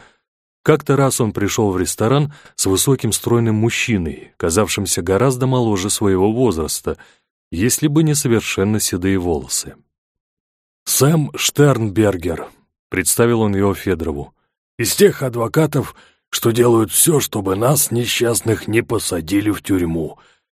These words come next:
когда мы, матросы, начинаем требовать, чтобы в кубрике у нас установили душ». Они заказали выпивку, устриц и бифштексы. За едой Штернбергер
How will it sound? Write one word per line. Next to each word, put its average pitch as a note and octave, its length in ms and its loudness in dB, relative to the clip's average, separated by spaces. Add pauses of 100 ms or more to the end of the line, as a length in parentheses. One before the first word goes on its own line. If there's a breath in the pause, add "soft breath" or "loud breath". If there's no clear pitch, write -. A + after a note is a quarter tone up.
(140)
когда B2 360 2
мы, F#3+ 340 4
матросы, B2 600 2
начинаем G#2+ 480 -2
требовать, D3+ 640 2 (300 soft breath)
чтобы C3+ 360 2
в - 100 -4
кубрике C#3+ 520 0
у G2+ 100 -2
нас - 440 0
установили G#2+ 720 -2
душ». F2 520 -6 (920)
Они A2 220 2
заказали G#2+ 500 0
выпивку, A#2 760 0
устриц - 800 -2
и C3+ 80 -2
бифштексы. F#2 800 -4 (960)
За E2+ 180 2
едой D#3 280 4
Штернбергер A2+ 920 0